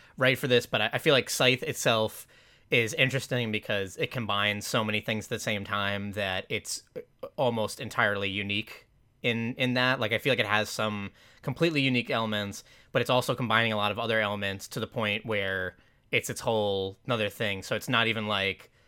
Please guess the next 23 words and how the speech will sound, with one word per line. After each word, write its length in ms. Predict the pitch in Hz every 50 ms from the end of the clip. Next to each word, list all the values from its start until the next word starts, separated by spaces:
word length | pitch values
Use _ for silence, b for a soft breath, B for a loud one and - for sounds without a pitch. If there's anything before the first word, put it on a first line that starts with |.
| b b _ _ -
fair 380 | - - 143 127 117 113 110
enough 200 | 107 107 104 - -
to 80 | -
say 280 | - - 113 110 101 98
it's 160 | - - -
like 200 | 120 110 92 95
this. 280 | 107 110 104 95 - -
It's 120 | 92 -
more 220 | 127 113 107 107
like 320 | 104 101 98 95 92 - - -
Scythe 280 | - - 123 117 107
is 300 | 143 139 117 110 104 98
like 200 | 110 104 98 -
Scythe, 360 | - - 120 101 92 92 -
and 120 | - 139 110
then 200 | 104 101 101 98
there 160 | 104 101 98
probably 340 | - - 123 113 104 110 104
will 240 | 101 104 110 104 101
be 140 | 107 104
more 200 | 101 101 98 98
Scythe 320 | 98 - - 107 98 92 -
games, 560 | - 107 98 95 90 90 90 90 - - -